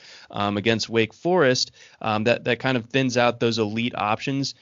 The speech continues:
And I think that there's enough value options on the, a little bit further down the board at quarterback for, for your super flex spot in your lineup to where you can definitely justify going with Ehlinger.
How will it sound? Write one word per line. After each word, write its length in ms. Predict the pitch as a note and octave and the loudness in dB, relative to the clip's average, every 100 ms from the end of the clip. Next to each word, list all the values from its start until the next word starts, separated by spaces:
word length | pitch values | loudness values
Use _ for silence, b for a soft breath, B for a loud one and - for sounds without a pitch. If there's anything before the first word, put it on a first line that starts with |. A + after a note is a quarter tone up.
| b _ | b _
And 280 | A2+ A2+ A2 | -2 0 0
I 40 | |
think 200 | A2 D#3 | 0 -4
that 80 | D#3 | 0
there's 180 | D3 C3+ | 0 2
enough 260 | B2 B2+ | 2 0
value 680 | G2+ F#2+ G2+ C3+ A#2 A2 G2+ | 0 0 0 2 2 0 0
options 580 | - G2+ F#2+ A2+ G2+ G2 | 0 -2 -2 -4 -4 -4
on 180 | G#2 G2+ | -4 -4
the, 200 | G#2 - - _ _ | -4 -6 -12 _ _
a 180 | C3 A2+ | -6 -4
little 260 | A2 B2 A#2+ | -2 0 2
bit 160 | A#2 | 0
further 320 | - B2+ B2 A2+ | 0 2 4 2
down 260 | G#2+ G#2+ | 0 0
the 60 | G2+ | -4
board 320 | F#2+ G#2+ A2+ | 0 2 2
at 140 | G2+ F#2 | 2 -2
quarterback 560 | A2+ A#2 G#2 G2 G2 | 0 0 0 0 -2
for, 180 | - A2 | -4 -6
for 140 | - A2 | -4 -4
your 140 | G2 | -4
super 320 | - C3+ A#2+ | -2 -2 -4
flex 420 | - A2 G#2 - - _ | -2 0 0 -2 -10 _
spot 360 | - G#2+ G2 - | -6 -2 -2 -2
in 40 | |
your 120 | G2+ | -4
lineup 380 | G2 G2 G2 G2 b b - | -2 -2 0 -2 b b -12
to 100 | A2 | -2
where 200 | G#2+ G2+ | 0 2
you 120 | G#2+ | 0
can 140 | - F#2 | -4 -2
definitely 480 | A#2 A2 A2+ G#2+ | 0 0 0 -4
justify 600 | G2 G#2 F#2+ G#2 G#2 G2 G2 A2 | 0 -2 -2 -4 -2 -2 -4 -6
going 280 | - G#2 G#2 | -2 -2 -2
with 120 | G2 | -4
Ehlinger. 560 | G2 G2+ G2+ G2 G2 | -4 -2 -2 -2 -2